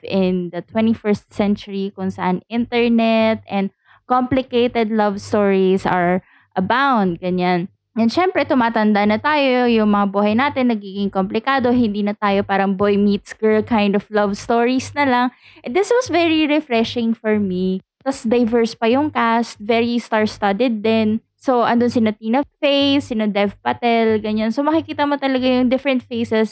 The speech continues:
of love and romance. So,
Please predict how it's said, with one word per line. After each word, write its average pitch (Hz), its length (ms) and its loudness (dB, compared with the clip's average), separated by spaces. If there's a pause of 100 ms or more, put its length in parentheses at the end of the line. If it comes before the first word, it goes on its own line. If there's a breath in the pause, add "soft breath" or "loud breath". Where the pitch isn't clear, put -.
of 214 240 0 (400)
love 220 300 0
and 214 240 2
romance. 190 680 0
So, 180 300 0